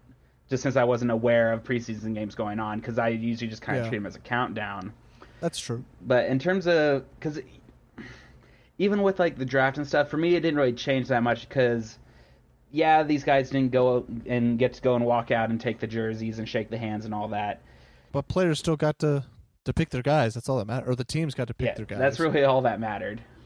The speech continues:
Speaker 2: Yeah. I agree. I'm, I'm usually somebody that doesn't, like, I, I don't understand how people will look at the draft eight months ahead and, and scout these players for eight months when they're just fans or,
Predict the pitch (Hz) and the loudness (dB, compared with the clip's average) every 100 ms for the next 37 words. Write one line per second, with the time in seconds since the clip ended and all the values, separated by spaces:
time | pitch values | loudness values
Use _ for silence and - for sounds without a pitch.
0 | - 185 135 - _ _ _ _ _ - | -6 -2 -2 -2 _ _ _ _ _ -2
1 | 196 214 156 151 151 160 170 196 190 - | 2 2 2 2 2 2 2 2 -4 -4
2 | 175 165 156 170 156 175 175 160 131 139 | -2 2 0 0 -2 0 2 2 0 0
3 | 139 139 123 - - - - 131 113 - | 0 -2 -6 -12 -18 -18 -14 -8 -8 -10
4 | - _ _ - 139 131 - _ - 147 | -20 _ _ -6 -4 -4 -8 _ -2 2
5 | 175 156 131 - 135 127 127 120 139 131 | 4 4 2 0 -2 0 0 0 0 2
6 | 127 131 - 139 127 127 139 135 120 - | 2 2 -2 0 0 0 -2 -6 -2 2
7 | 127 - - 127 131 127 131 120 120 117 | 2 -2 -10 -10 -8 -8 -6 -4 -2 0
8 | 131 - - - 123 113 107 107 - _ | 0 -4 -12 -6 -2 -2 -4 -10 -14 _
9 | _ 123 117 - - 123 - 123 - 123 | _ -8 -8 -6 -2 0 0 -4 -2 0
10 | 120 120 120 - 117 127 117 120 123 - | 2 2 0 -2 -4 -4 -4 -4 -4 -4
11 | 123 113 110 120 - 117 120 123 123 120 | -2 -2 -2 -6 -6 -6 -6 -6 -8 -14
12 | 110 110 104 | -16 -14 -16